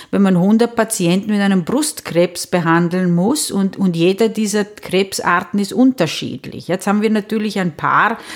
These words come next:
von solchen Merkmalen, die uns sagen, okay, da könnte man das Medikament A geben, da B und C. Aber dann gibt's, äh, eine ganze Palette, wo man nicht weiß, was man machen soll.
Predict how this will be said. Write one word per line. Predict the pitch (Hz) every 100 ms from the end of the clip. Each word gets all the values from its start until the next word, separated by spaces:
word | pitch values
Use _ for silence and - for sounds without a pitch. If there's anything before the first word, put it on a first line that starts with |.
| -
von | - 196
solchen | 190 196 190 196
Merkmalen, | 160 156 - - 202 185 190 214 220
die | 196
uns | 190 185
sagen, | 180 170 175
okay, | - 175 185 180
da | 160
könnte | 151 -
man | 175
das | 170 170
Medikament | 160 165 160 156 147
A | 160 190
geben, | 190 190 190 180
da | 151 147
B | 160 151 165
und | 151 -
C. | 151 247 - - - - - -
Aber | 147 151
dann | 156
gibt's, | 156 165 -
äh, | 170
eine | 156 156
ganze | 147 - 180 214
Palette, | - 190 165 170 - 220 240 - - -
wo |
man | 196 196 190 - - - 92 113 -
nicht | 185 190 -
weiß, | 151 160 185
was |
man | 202 214
machen | 285 208 156
soll. | 147 143 -